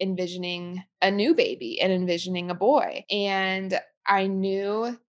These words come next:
that I could trust God because he, what he had done to bring me out of postpartum depression, I knew that he was gonna show up really big again. And I knew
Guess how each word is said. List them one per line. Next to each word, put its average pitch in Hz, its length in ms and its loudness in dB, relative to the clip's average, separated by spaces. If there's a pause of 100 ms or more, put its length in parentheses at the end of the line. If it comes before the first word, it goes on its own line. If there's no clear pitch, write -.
(120)
that 233 120 4
I 202 160 6
could 196 240 -4
trust 185 360 0
God - 340 2
because 190 360 2
he, - 140 -16 (140)
what 196 400 2
he 226 260 -2
had 233 200 0
done 165 500 2 (460)
to 208 120 2
bring 185 300 2
me 190 160 0
out 165 220 2
of 160 180 -8
postpartum 165 500 -4
depression, 165 560 -4
I 165 140 -2
knew 165 500 -2 (240)
that 165 380 4 (120)
he 190 180 -2
was 208 160 2
gonna 190 220 -2
show 185 320 2
up 165 300 2 (160)
really 185 500 4
big 170 240 -2
again. 147 480 -2
And 185 180 0
I 180 120 0
knew 196 800 2